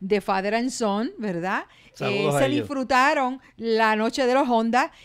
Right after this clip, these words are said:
Speaker 1: Y también un saludito a nuestro amigo Chololito, que estuvo
Speaker 2: Chololito,
Speaker 1: por
Speaker 2: sí.
Speaker 1: allí.
Speaker 2: Saludos,
Speaker 1: ¿Eh?
Speaker 2: Chololito.
Speaker 1: Estuvo por allí y la pasamos,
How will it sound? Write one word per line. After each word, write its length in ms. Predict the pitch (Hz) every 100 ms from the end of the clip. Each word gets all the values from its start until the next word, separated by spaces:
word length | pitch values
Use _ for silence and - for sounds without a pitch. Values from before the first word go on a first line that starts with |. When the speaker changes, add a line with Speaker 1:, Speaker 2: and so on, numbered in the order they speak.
| -
Speaker 1:
Y 180 | 269 330
también 320 | 294 254 277
un 80 | 311
saludito 640 | 294 254 254 254 277 -
a 100 | 226
nuestro 320 | 226 240 285 247
amigo 560 | 233 254 254 269 - -
Chololito, 760 | - 269 277 262 269 302 370 427 -
que 100 | -
estuvo 120 | 185 262 262
Speaker 2:
Chololito, 100 | 262
Speaker 1:
por 80 | 240
Speaker 2:
sí. 40 | 233
Speaker 1:
allí. 340 | - 143 -
Speaker 2:
Saludos, 320 | - 120 127 143
Speaker 1:
¿Eh? 40 |
Speaker 2:
Chololito. 520 | 165 240 262 330 117 - _ _ _ -
Speaker 1:
Estuvo 320 | 214 233 240
por 100 | 262
allí 340 | 262 240 277 320
y 20 |
la 80 | 269
pasamos, 440 | 208 220 220 262